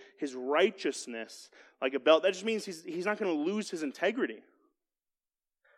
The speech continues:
He's gonna stay true the whole time. In other words, man, this guy is gonna bring a kingdom of peace, justice, and flourishing.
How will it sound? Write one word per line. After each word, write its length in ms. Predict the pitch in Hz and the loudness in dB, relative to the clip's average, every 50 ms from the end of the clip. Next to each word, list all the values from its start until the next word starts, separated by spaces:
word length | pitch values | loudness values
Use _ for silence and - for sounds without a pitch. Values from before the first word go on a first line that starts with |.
| _ _ _ | _ _ _
He's 120 | - 156 | -14 -10
gonna 140 | 185 202 180 | -8 -8 -2
stay 160 | - 208 175 | 2 2 2
true 580 | 165 - - - - - 240 247 226 185 160 139 | 2 0 -6 -10 -6 -4 -2 0 2 4 4 4
the 80 | 131 | 2
whole 420 | 123 - - - 196 196 202 202 196 | -2 -4 -2 0 4 6 6 6 4
time. 500 | 196 - - 170 143 117 107 101 - - _ - - - _ _ _ _ _ _ _ _ _ _ _ _ _ _ _ _ _ _ _ _ _ _ _ _ _ _ _ _ _ _ | 4 0 -2 -2 -2 -2 -4 -8 -12 -18 _ -20 -20 -20 _ _ _ _ _ _ _ _ _ _ _ _ _ _ _ _ _ _ _ _ _ _ _ _ _ _ _ _ _ _
In 80 | - 175 | 4 4
other 180 | 208 240 233 | 8 8 8
words, 540 | 170 131 123 127 151 190 208 208 - - - _ _ _ _ _ _ _ _ _ _ _ _ _ _ _ _ _ _ _ _ _ _ _ _ _ _ _ _ _ | 8 6 4 4 2 2 0 -4 -12 -18 -20 _ _ _ _ _ _ _ _ _ _ _ _ _ _ _ _ _ _ _ _ _ _ _ _ _ _ _ _ _
man, 200 | - 180 170 151 - - _ _ _ _ - | -2 -2 -2 -2 -6 -12 _ _ _ _ 6
this 160 | 180 226 - | 6 6 6
guy 180 | - 202 190 185 | 4 6 6 6
is 120 | 170 156 | 6 4
gonna 140 | 175 165 147 | 2 -2 -2
bring 200 | 135 165 170 156 | -2 -2 -2 -2
a 60 | 143 | -2
kingdom 380 | - - 185 185 185 165 143 131 | -4 -4 -4 -2 0 0 0 0
of 160 | 123 113 - - _ _ _ _ | 0 -2 -4 -10 _ _ _ _
peace, 500 | - - 226 220 214 196 - - - - - _ _ _ _ _ _ _ _ _ | -8 -4 -4 -4 -4 -6 -8 -12 -14 -16 -20 _ _ _ _ _ _ _ _ _
justice, 720 | 123 143 180 185 180 - - - 165 156 - - - - - _ _ _ _ _ _ _ _ - | 2 4 4 4 4 2 -4 -4 -4 -4 -4 -6 -12 -16 -20 _ _ _ _ _ _ _ _ -12
and 120 | 123 117 | -12 -12
flourishing. 560 | - - 135 131 123 113 107 - - 107 95 | -8 -4 0 2 2 2 0 -2 -8 -14 -16